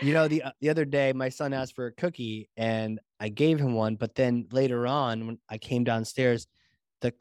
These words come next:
the container, the Tupperware container that had the cookies, it wasn't perfectly sealed. And I know if I was gonna seal it, I would push it down, push the air out, and seal it. So I'm like, "That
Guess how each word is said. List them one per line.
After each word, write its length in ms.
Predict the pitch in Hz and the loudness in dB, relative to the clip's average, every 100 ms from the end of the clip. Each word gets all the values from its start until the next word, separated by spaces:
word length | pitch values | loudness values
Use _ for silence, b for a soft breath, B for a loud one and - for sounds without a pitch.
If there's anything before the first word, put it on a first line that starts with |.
| 104 | -6
the 140 | 113 | -4
container, 600 | - 127 - 143 139 127 | 0 0 2 2 4 4
the 100 | 110 | 2
Tupperware 400 | 104 147 - 127 | -2 -4 0 0
container 380 | 113 120 135 123 | 0 -2 0 0
that 100 | 113 | 0
had 180 | 110 117 | -4 -6
the 60 | 107 | -6
cookies, 520 | - 131 156 170 - _ _ _ _ - | -8 -4 -2 -4 -6 _ _ _ _ -4
it 60 | |
wasn't 380 | 135 165 185 165 | 2 4 4 2
perfectly 460 | - 151 143 - 123 | 0 -2 0 -2 -4
sealed. 560 | - - 185 123 98 - | -4 -2 2 2 -2 -6
And 100 | 120 | -2
I 80 | 139 | 2
know 180 | 131 - - | 0 -2 -12
if 100 | 120 | -10
I 160 | 135 165 | 0 2
was 160 | 214 170 | 2 2
gonna 180 | 147 | 0
seal 380 | 127 - 208 185 | -2 -4 -2 0
it, 160 | 123 110 | 0 -2
I 100 | 123 | -6
would 140 | 123 113 _ _ | -6 -8 _ _
push 140 | 131 - | -14 -10
it 80 | - | -2
down, 340 | 175 170 160 | 2 2 2
push 180 | 139 - | -2 -8
the 160 | 120 | -6
air 180 | 135 143 | 0 2
out, 200 | 147 143 | 2 2
and 120 | 117 | -2
seal 280 | - 147 147 | -10 -2 0
it. 120 | 120 - _ _ _ | 0 -4 _ _ _
So 100 | - | -2
I'm 80 | 151 | 2
like, 260 | 147 139 - _ | 4 2 -6 _
"That 300 | 269 320 311 | -4 -2 -2